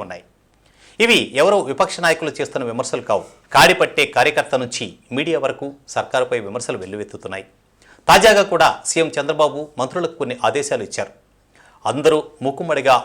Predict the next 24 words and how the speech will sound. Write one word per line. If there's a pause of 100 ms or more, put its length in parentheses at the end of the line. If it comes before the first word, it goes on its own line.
(160)
ఆలయాలకు
వెళ్లవద్దు, (260)
భక్తులకు (100)
ఇబ్బందులు
కలిగించవద్దని (260)
ఆయన (100)
సూచించారు. (300)
ఇటీవలి
కాలంలో (260)
తిరుమలకు (120)
మంత్రులు
వరుసపెట్టి
వెళ్తున్న
నేపథ్యంలో (320)
సాధారణ
భక్తులకు (240)
శ్రీవారి
దర్శనం (100)
మరింత (100)
సమయం
పడుతోంది. (260)
దీనిని
దృష్టిలో
పెట్టుకుని